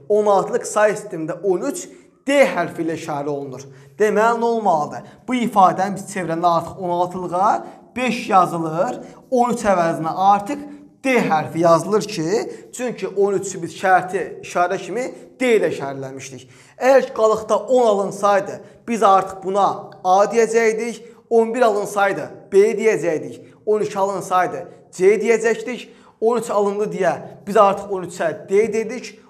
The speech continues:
on dörd alınsa Y, on beş alınsa F deyəcəkdik. Bunu yaddan çıxarmayın. Yaxşı, bununla bağlı gəlin. Bir dənə də nümunə işləyək. Tutaq ki, buradan yazıram. Yüz otuz, məsələn,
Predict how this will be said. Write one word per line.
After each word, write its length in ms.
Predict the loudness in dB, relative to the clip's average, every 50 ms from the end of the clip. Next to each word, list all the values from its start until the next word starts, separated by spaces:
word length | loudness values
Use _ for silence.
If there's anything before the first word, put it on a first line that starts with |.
| _ 0
on 280 | 2 4 4 4 2 0
dörd 140 | -2 -4
alınsa 520 | -4 -4 -4 -4 -4 -4 -6 -6 -4 -4 -2
Y, 540 | -2 -2 -2 -2 -2 -2 0 0 0 -2 -4 -8 -14 -10 -6
on 220 | -4 -4 -4 -2
beş 140 | -4 -4 -4
alınsa 680 | -4 -4 -4 -4 -4 -4 -2 -2 -2 -2 -6 -12 -18 -18 -8 -4
F 160 | -4 -4 -4 -4 -10
deyəcəkdik. 420 | -12 -12 -12 -12 -12 -12 -12 -10
Bunu 120 | -4 -2
yaddan 280 | -2 -2 -2 -2 -4 -6
çıxarmayın. 500 | -6 -6 -6 -6 -6 -6 -8 -12 -16 -18 -20 -20 -20 -20 -20 -20 -14 _
Yaxşı, 520 | 4 4 4 4 4 0 -2 -2 -2 -2 -4 -8 -14 -18 -20 -16 -10
bununla 440 | -6 -4 -4 -2 0 0 0 2 4
bağlı 300 | 6 6 6 4 0 -2 2
gəlin. 300 | 2 2 2 2 -2 -10 -12 -16 -18 -20 -20 -14 -8
Bir 60 | -6
dənə 160 | -4 -4 -2
də 80 | -2 -2
nümunə 300 | -2 -2 -2 -2 -2 -4
işləyək. 460 | -6 -6 -2 4 6 6 6 6 2 -6 -14 -18 -20 -20 -20 _ _ _ _ _ _ _ _ _
Tutaq 300 | _ _ 2 2 4 4 2
ki, 80 | -6 -10 -10
buradan 260 | -4 0 0 0 0
yazıram. 540 | 0 -2 -2 -2 -2 0 0 0 0 -2 -4 -10 -18 -20 -20 -20 -20 _ _ _ _ _ _ _ _ _ _ _ _ _ _ -8
Yüz 320 | -4 0 0 0 0 -2 -2
otuz, 600 | -2 -2 -2 -2 -4 -4 -4 -2 -4 -4 -8 -14 -18 -20 -20 -14 -6
məsələn, 640 | -2 -2 -2 -2 -2 -2 0 0 0 0 -2 -4